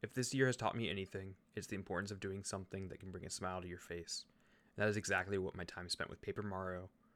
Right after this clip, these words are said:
The Origami King did. Paper Mario, The Origami King took me on an adventure filled with laughter, tears, and memories I will carry with me for a long time. Coming off of The Last of Us Part Two,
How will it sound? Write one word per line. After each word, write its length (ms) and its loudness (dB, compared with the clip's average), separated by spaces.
The 80 -4
Origami 420 0
King 300 -10
did. 220 -10
Paper 220 4
Mario, 560 6
The 80 -4
Origami 440 0
King 400 -8
took 200 0
me 80 2
on 120 4
an 100 2
adventure 500 -2
filled 260 -2
with 140 -6
laughter, 480 2
tears, 540 4
and 120 0
memories 460 -2
I 60 -2
will 80 -2
carry 340 0
with 240 -8
me 120 -6
for 180 0
a 80 0
long 280 -6
time. 300 -4
Coming 240 2
off 180 4
of 80 -2
The 80 4
Last 300 2
of 60 0
Us 100 2
Part 260 -2
Two, 300 -2